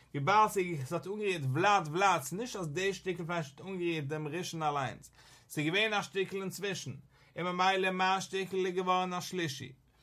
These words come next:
Und bei Meile kann ich jetzt nehmen dem Schlischi, und ich mag es zusammen verbrennen, dem Stückel, mit einem anderen Stückel,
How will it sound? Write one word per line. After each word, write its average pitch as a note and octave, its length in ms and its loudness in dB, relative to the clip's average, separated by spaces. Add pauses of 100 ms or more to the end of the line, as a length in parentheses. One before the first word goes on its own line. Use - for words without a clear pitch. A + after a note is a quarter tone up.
(240)
Und C3 80 0
bei C3+ 60 2
Meile D3+ 360 0
kann G3 240 0
ich - 80 -2
jetzt C3+ 240 -4
nehmen C3+ 300 -2
dem C#3 200 -2
Schlischi, C#3 720 -6 (240)
und F3+ 120 -6
ich F#3 100 -2
mag F#3+ 360 2
es C#3 200 -4
zusammen D3+ 240 2
verbrennen, D3 1040 -4
dem D3 300 -2
Stückel, D#3 680 -2 (240)
mit G#3 320 0
einem D#3 140 -4
anderen D3 400 -2
Stückel, B2 640 -6